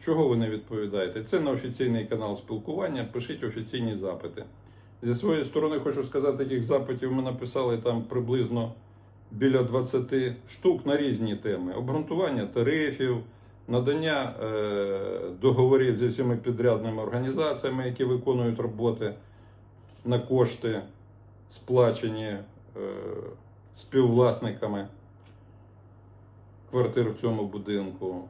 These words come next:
Але інформації абсолютно ніякої ніхто не надає, навіть на офіційні запити, які мають реєстраційні номери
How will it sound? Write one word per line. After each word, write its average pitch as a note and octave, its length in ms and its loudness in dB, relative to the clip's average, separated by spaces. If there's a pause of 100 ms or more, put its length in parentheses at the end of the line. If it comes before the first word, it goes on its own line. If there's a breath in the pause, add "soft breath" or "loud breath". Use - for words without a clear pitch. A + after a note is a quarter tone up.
(120)
Але C3+ 500 0 (180)
інформації B2 880 0 (300)
абсолютно B2+ 800 2 (800)
ніякої G#2+ 760 6 (880)
ніхто A#2 360 4
не B2 120 2
надає, A#2+ 420 6
навіть B2+ 400 2
на A#2 100 4
офіційні A#2 580 0
запити, B2+ 500 0
які A#2 240 -2
мають A2+ 300 2
реєстраційні G#2+ 600 -6
номери B2 560 -2